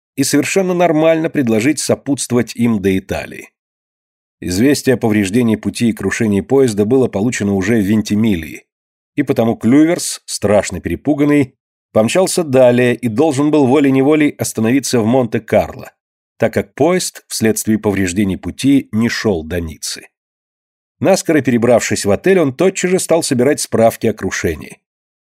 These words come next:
Он еще не знал, наверное, были ли на погибшем поезде Екатерина Михайловна и ее племянница,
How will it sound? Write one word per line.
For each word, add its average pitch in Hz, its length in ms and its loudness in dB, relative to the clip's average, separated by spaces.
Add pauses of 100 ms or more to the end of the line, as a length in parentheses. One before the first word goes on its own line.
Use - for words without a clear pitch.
(120)
Он 113 140 0
еще 135 200 0
не 131 120 0
знал, 127 320 2
наверное, 120 440 2
были 127 380 0
ли 107 120 2
на 104 100 2
погибшем 107 500 -2
поезде 107 460 2
Екатерина 101 400 -2
Михайловна 98 420 0
и 98 60 2
ее 101 140 2
племянница, 104 800 -2